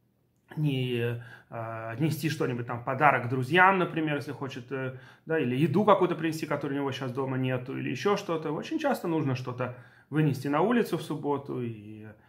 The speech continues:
да, отнести другому. И поэтому очень важно, чтобы был Эйров, и поэтому мудрецы, насколько возможно, всегда старались быть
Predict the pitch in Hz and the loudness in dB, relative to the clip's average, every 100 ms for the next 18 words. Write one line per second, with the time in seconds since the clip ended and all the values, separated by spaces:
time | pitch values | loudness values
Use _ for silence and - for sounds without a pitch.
0 | _ - 143 143 120 117 135 117 131 160 | _ -10 -4 -4 -4 -6 -8 -6 2 6
1 | 226 196 175 - - _ _ _ 135 127 | 6 4 2 -2 -18 _ _ _ -12 -10
2 | 147 170 180 170 160 160 165 175 185 151 | -4 -2 -2 0 2 2 6 8 8 6
3 | 123 - 131 151 214 294 185 156 160 170 | -2 -6 -6 -4 -2 -2 -2 -2 -4 -4
4 | 170 156 151 147 180 - 156 156 151 160 | -2 -2 -2 -2 -4 -2 2 4 4 4
5 | 196 165 147 139 151 151 135 135 120 123 | 2 2 -2 -2 -2 0 0 0 -2 -4
6 | 123 | -6